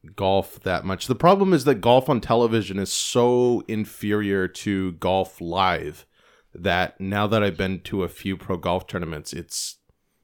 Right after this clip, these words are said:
it's lame in comparison. And it's inferior to actually playing golf. Like the other sports, like we went to the hockey game earlier this winter, and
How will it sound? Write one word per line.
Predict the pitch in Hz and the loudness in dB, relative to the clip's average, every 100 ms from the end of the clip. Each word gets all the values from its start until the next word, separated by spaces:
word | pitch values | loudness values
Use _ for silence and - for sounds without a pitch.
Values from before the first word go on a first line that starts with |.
| _ - | _ -12
it's | 85 - - | -10 -10 -10
lame | - 92 92 92 92 | -10 -8 -6 -6 -6
in | 80 | -10
comparison. | - 87 - 85 87 - 85 87 _ _ _ _ _ _ _ _ - | -12 -10 -6 -4 -4 -6 -10 -12 _ _ _ _ _ _ _ _ 2
And | 147 117 | 2 2
it's | 104 101 - - | -2 -6 -8 -8
inferior | 107 90 107 98 87 | -8 -4 -2 -2 -2
to | 85 | -2
actually | 90 87 - 78 | -4 -6 -10 -10
playing | - 92 85 82 | -6 -4 -4 -6
golf. | 80 82 - | -6 -6 -4
Like | 95 95 | -6 0
the | 143 | 2
other | 175 175 | 4 4
sports, | - - 110 98 | 2 2 2 2
like | 117 107 - - - | -2 -2 -8 -8 0
we | |
went | 151 190 | 4 4
to | 175 | 4
the | 131 | 4
hockey | 139 - 117 | 4 2 0
game | 101 95 | -2 -2
earlier | 92 87 85 | -2 -2 -2
this | 82 85 92 | -4 -6 -8
winter, | 85 95 85 - | -6 -4 -6 -6
and | 104 95 85 | -6 -6 -10